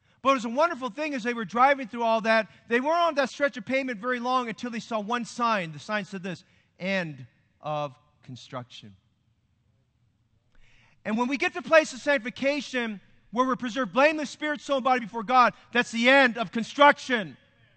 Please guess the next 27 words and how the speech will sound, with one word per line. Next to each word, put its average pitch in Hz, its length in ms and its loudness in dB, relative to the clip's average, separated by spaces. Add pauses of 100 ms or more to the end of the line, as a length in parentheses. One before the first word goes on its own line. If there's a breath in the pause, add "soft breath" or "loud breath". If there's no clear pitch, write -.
(480)
You 214 100 -2
get 269 160 4
what 262 80 0
I'm 247 80 -4
saying? 277 340 0 (340 soft breath)
God 302 380 12
is 214 160 -8
working 285 360 2
in 311 120 0
you 285 160 -6
both 269 240 2
to 269 100 -6
will 269 400 6 (140)
and 220 100 -8
to 233 60 -6
do 277 140 -2
of 294 80 -2
his 240 80 -6
good 269 180 -6
pleasure, 247 400 2 (160 soft breath)
that 269 140 0
we 302 80 -4
may 294 140 0
be 269 100 -4
blameless 285 520 2
and 240 120 -8
harmless, 269 420 2